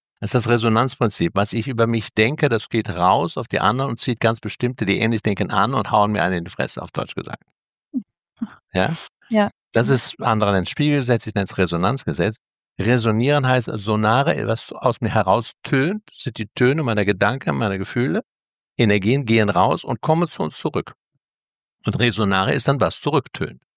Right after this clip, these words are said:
Speaker 2: Mhm.
Speaker 1: Entweder vom Leben als Unfall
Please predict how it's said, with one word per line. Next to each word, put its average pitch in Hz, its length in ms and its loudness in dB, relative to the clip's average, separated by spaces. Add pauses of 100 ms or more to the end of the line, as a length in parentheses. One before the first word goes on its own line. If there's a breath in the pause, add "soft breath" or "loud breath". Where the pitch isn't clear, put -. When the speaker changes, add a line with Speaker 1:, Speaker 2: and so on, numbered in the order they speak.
(960)
Speaker 2:
Mhm. - 80 -4
Speaker 1:
Entweder 98 380 4
vom 90 180 2
Leben 110 300 2
als - 260 -2
Unfall 120 680 2